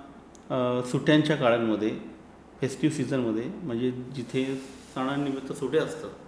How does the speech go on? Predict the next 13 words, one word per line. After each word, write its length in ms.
त्या 80
सुट्ट्यांमध्ये 800
खास 220
मुलांकरिता 880
काही 140
कथांची 480
पुस्तकं 440
publish 380
करतात 340
काही 240
प्रकाशन 1300
संस्था. 600
तर 140